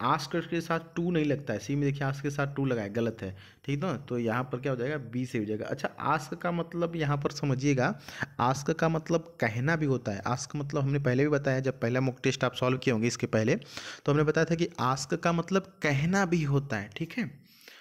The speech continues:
तो ऑप्शन क्या हो जाएगा, बी सही हो जाएगा, कोई डाउट नहीं होना चाहिए। नेक्स्ट क्वेश्चन की तरफ बढ़ लेते हैं। वॉइस से क्वेश्चन आपके सामने है, देखिए, "I would advise you not to get on the wrong side of your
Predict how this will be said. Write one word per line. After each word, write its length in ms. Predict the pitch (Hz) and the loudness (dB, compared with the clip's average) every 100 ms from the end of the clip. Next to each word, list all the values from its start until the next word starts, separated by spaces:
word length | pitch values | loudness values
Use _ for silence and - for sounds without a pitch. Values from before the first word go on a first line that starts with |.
| _ - | _ -10
तो 60 | |
ऑप्शन 240 | 117 - 131 | -10 -8 -2
क्या 140 | 175 | 0
हो 60 | 156 | 2
जाएगा, 320 | 113 101 98 95 | 0 -2 -6 -8
बी 360 | 95 110 156 | -6 2 2
सही 180 | 156 110 | 2 0
हो 100 | 98 | 0
जाएगा, 200 | 85 131 | 0 -2
कोई 180 | - 151 | 2 4
डाउट 240 | 151 160 | 4 2
नहीं 80 | 175 | 0
होना 140 | 156 143 | 0 -2
चाहिए। 240 | 147 202 - - | -4 -6 -8 -4
नेक्स्ट 240 | 139 147 | -2 0
क्वेश्चन 260 | 160 143 156 | -2 -2 -2
की 60 | 151 | 0
तरफ 180 | 156 | 0
बढ़ 120 | 151 143 | 2 2
लेते 240 | 139 147 | 2 0
हैं। 180 | 190 - - - - - | -4 -8 -18 -20 -16 -10
वॉइस 420 | 104 120 151 196 | -2 0 0 0
से 120 | - | -4
क्वेश्चन 360 | - 165 160 160 | -2 -2 0 -2
आपके 220 | 143 143 | -2 -2
सामने 360 | 139 123 120 120 | 0 0 0 0
है, 380 | 139 220 - - | -2 -4 -8 -4
देखिए, 320 | 123 - 101 - - - _ - _ - - - - | -4 -2 -8 -10 -18 -20 _ -20 _ -20 -18 -8 0
"I 100 | 127 | 4
would 360 | 190 208 190 170 | 4 4 4 4
advise 400 | 151 143 156 156 160 | 4 4 2 0 2
you 280 | 131 131 170 - - - 113 | 4 6 2 -2 -16 -8 0
not 360 | 117 131 147 180 - | 2 2 0 -2 0
to 80 | 185 135 135 | 0 2 4
get 280 | 139 143 - - | 4 2 -2 2
on 260 | 127 127 123 | 4 4 4
the 160 | 117 107 117 | 2 4 4
wrong 260 | 139 160 | 4 2
side 400 | - - 113 120 - 107 | -2 -2 0 0 -4 -4
of 400 | 110 - 107 113 | -4 -6 -4 0
your 160 | 117 | 0